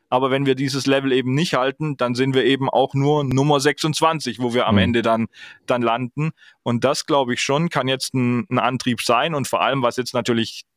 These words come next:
Speaker 1: durch das Champions League aus der Riesenvorteil ist, jetzt hat Sebastian Hoeneß wieder richtig Zeit,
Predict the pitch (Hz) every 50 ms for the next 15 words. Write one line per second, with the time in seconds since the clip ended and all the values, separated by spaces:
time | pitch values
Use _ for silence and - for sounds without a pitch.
0 | _ _ - 123 120 120 - - 120 117 - - - - 120 120 117 117 117 120
1 | 113 - 107 110 - - 117 107 110 131 160 160 156 127 - 120 110 - 113 110
2 | 110 113 120 - - _ - - - - - - 101 - 117 107 - 117 113 120
3 | 113 - 120 117 117 120 120 127 127 123 127 120 123 113 123 127 - - 123 -
4 | - - - 120 113 120 123 127 - -